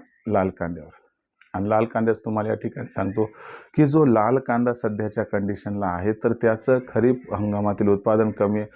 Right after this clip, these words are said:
जर या सर्व घडामोडींचा एकत्रित विचार केला तर पुरवठा हा कमी, राहता राहिला प्रश्न मागणीचा, तर तुम्हाला मागणीचा या ठिकाणी सांगतो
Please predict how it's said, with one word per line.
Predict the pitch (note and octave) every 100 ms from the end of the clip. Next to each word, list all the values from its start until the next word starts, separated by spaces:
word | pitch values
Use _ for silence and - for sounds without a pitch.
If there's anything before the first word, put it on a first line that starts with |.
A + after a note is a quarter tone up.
| - - -
जर | C#3+
या | D3
सर्व | C3+ - C#3+ D#3+ D#3
घडामोडींचा | B2+ B2+ C3 B2+ B2+ B2
एकत्रित | A2 A2 B2 A#2+ A#2
विचार | G#2 A2 G#2+
केला | G2+ F#2 D2+ - - _ _ _ _ _ _ _ _ _ -
तर | A2+
पुरवठा | - A#2 A2+ G#2+ F#2+
हा | F#2 B2
कमी, | - F#2+ F2 - _ - - - -
राहता | G#2+ G#2 G2+ A2 D#3 D#3+
राहिला | A#2 A2+ A#2+
प्रश्न | A#2+ A#2 - A#2+
मागणीचा, | G#2+ G2 G#2 A2 A2 A#2
तर | B2
तुम्हाला | A#2+ A2+ A#2 G#2+
मागणीचा | G#2 G2+ A2 A#2 A#2
या | G2+
ठिकाणी | A2 G2 G2+ F#2
सांगतो | G2 G2 F2+